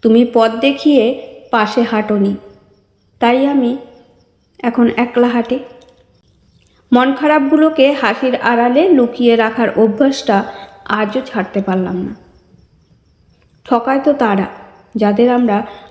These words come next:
মন থেকে বিশ্বাস করি। শুধু হাত ধরে কিছু পথ চলার নামই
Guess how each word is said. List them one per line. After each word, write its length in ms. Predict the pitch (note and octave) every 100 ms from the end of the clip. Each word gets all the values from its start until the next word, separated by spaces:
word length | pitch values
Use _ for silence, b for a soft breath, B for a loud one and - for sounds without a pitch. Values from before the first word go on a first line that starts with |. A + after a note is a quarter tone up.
| -
মন 200 | G#3+ A3 G#3+
থেকে 260 | A#3 G#3+ C4+
বিশ্বাস 400 | A#3 - G3+ G3+
করি। 260 | - F#3+ F#3 - _ _ _ _ _ _ _ _ -
শুধু 320 | - D#4 E4+ D4+ G4 -
হাত 200 | C#4 C4+ B3
ধরে 220 | D#4+ D#4 E4
কিছু 300 | E4 C4+ D4 C#4
পথ 220 | C4+ - - - - -
চলার 360 | A#3+ A#3 B3+ B3
নামই 320 | A#3+ B3+ B3+